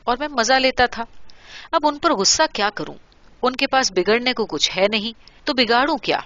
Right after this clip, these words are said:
بھکمنگے کو دھمکی دینا کہ تیرا دھن لوٹ لوں گا،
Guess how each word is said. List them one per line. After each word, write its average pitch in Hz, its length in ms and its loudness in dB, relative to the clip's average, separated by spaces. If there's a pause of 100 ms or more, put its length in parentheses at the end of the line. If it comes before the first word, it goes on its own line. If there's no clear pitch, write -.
(600)
بھکمنگے 196 520 0
کو 240 140 2
دھمکی 180 400 -2
دینا 165 360 0
کہ 240 80 -4
تیرا 208 260 2
دھن 185 260 -4
لوٹ 214 220 -4
لوں 214 180 -6
گا، 220 120 2